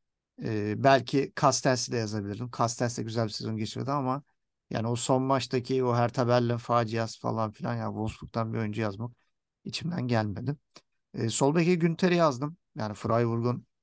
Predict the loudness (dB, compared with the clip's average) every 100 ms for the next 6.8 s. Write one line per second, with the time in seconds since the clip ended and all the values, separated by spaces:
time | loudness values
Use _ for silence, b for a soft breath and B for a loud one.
0 | _ _ _ -6 -4 -4 -4 -6 -8 -10
1 | -8 -6 -2 0 0 0 0 0 -2 -6
2 | _ _ _ _ _ _ _ -12 -8 -6
3 | -4 -4 -6 -4 -4 -4 -4 -6 -8 _
4 | _ _ _ _ -8 -4 -2 -2 -2 -2
5 | -2 -2 -2 -2 -2 -4 -8 4 4 6
6 | 4 4 4 6 6 2 -4 -10